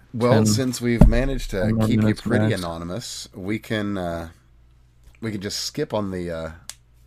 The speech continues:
Speaker 1: the short film, unless you'd like to talk about it real quick.
Speaker 2: Um, let's, let's, uh, l-, we can have a middle ground, and I can just say,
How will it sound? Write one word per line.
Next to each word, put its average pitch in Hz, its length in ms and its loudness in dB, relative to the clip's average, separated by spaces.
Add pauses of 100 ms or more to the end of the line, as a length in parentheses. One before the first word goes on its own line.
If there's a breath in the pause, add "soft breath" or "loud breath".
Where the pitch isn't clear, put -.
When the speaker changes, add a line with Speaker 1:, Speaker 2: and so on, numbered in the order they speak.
(640)
Speaker 1:
the 90 80 -10
short 110 260 -2
film, 104 380 -4
unless 110 400 -2
you'd 113 100 -8
like 123 180 -2
to - 60 -16
talk 135 220 -10
about 71 180 -12
it - 80 -16
real - 120 -14
quick. - 260 -20 (2000 loud breath)
Speaker 2:
Um, 330 800 12 (1040)
let's, 165 360 10
let's, 160 380 10
uh, 147 60 4
l-, 143 220 4 (920)
we 135 280 4
can 170 80 8
have 151 120 12
a 131 60 12
middle 123 260 12
ground, 104 300 8
and 101 120 8
I 101 100 8
can 101 220 4
just 101 240 4
say, 98 300 6